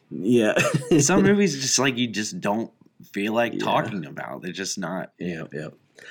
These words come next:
Speaker 1: But, I mean, I hope that you're able to rewatch it and maybe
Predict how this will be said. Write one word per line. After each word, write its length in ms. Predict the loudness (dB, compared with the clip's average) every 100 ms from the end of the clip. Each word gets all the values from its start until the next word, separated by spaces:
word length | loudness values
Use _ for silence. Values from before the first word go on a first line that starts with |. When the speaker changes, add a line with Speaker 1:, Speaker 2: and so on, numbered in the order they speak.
| -8
Speaker 1:
But, 240 | 0 4 4
I 120 | 4
mean, 420 | 4 4 2 0 -6 -16 -18 -12 -4
I 100 | -2
hope 400 | 0 2 2 0
that 340 | -2 0 0 0
you're 160 | 0
able 180 | 0 0
to 120 | -2 -2
rewatch 480 | -2 -2 -4 -2
it 160 | -2 -2
and 140 | -4
maybe 480 | -4 -6 -6 -6 -6